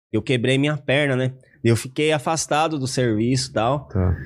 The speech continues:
Speaker 1: Daí eu, o que que eu ia fazer ali na cama o dia inteiro e tal,
Speaker 2: Ficava
Speaker 1: mano?
Speaker 2: assistindo?
Speaker 1: É, daí eu lembro que os primeiros vídeos meus eu fiz de joelho, assim.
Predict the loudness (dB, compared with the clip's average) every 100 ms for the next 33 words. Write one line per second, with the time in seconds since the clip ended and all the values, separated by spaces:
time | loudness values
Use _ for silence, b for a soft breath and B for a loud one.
0 | B -6 -2 0 2 2 0 -2 -2 0
1 | 0 0 0 -2 0 0 0 0 0 0
2 | -2 -2 0 0 0 -2 -2 -2 0 0
3 | 0 -2 -2 0 0 0 -2 -4 -2 -2
4 | 0 -2 0 0 0 -2 -2 -2 0 0
5 | 0 0 -2 -4 -4 -2 0 0 0 0
6 | 0 0 0 0 -2 0 0 0 0 2
7 | 0 -2 -4 -2 -2 -2